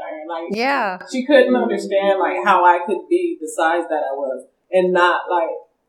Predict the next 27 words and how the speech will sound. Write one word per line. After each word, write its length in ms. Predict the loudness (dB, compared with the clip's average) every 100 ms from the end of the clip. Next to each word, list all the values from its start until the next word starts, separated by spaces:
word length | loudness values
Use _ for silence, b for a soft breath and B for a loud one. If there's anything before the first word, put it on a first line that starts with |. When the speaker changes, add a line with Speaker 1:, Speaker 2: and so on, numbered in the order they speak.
| _
Speaker 2:
Right. 260 | -4 -2 -2
Speaker 1:
be 40 | -6
in 120 | -14
the 80 | -10
front 220 | -6 -4
of 100 | -6
the 160 | -8 -12
race. 320 | -12 -14 -16 -12
And 80 | -8
it 120 | -8
was 140 | -10 -6
like, 240 | -4 -4
well, 160 | -6 -8
one, 340 | -8 -8 -8
when 100 | -8
I 100 | -8
started 400 | -8 -6 -6 -8 -14
this 260 | -16 -18 -16
race, 380 | -14 -12 -14 -20 _
the, 80 | -16 -16 -18 _ -20
well, 220 | -16 -16
started 360 | -8 -4 -4 -6
this 140 | -12 -16
sport 340 | -14 -14 -14
ten 240 | -12 -10 -8
years 240 | -8 -10
ago, 320 | -12 -12 -12